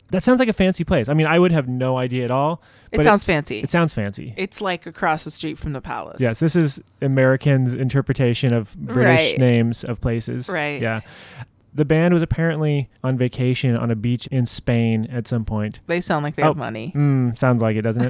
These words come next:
Speaker 1: it?
Speaker 2: <laughs>
Speaker 1: Although, you know what? Maybe when you're in Europe, it's different.
Speaker 2: It is different.
Speaker 1: You just hop the train and you're on a
Speaker 2: It's
Speaker 1: beach in
Speaker 2: true.
Speaker 1: Spain.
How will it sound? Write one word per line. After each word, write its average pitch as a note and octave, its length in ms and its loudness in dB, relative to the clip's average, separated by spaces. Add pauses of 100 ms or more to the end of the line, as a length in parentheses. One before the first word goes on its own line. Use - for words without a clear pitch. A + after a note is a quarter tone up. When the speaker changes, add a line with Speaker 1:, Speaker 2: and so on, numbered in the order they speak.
(140)
Speaker 1:
it? F#4 340 -4 (140)
Speaker 2:
<laughs> - 80 -6
Speaker 1:
Although, G#3 180 4
you G#3+ 140 4
know B3+ 80 6
what? G#3+ 120 2
Maybe G3 280 2
when B3 160 4
you're A#3+ 140 6
in A3 100 6
Europe, G3+ 340 4
it's E3 120 -2
different. F#3 320 2
Speaker 2:
It B3 180 4
is A3+ 400 2
different. D#3 580 -2
Speaker 1:
You F#3 60 2
just G3+ 220 0
hop F3+ 280 -2
the G3 80 -2
train F#3 380 4
and D3+ 100 6
you're D3+ 100 4
on D#3 80 4
a - 20 4
Speaker 2:
It's C#3+ 80 2
Speaker 1:
beach D#3 100 6
in F3+ 60 0
Speaker 2:
true. D#3 120 4
Speaker 1:
Spain. D3 480 0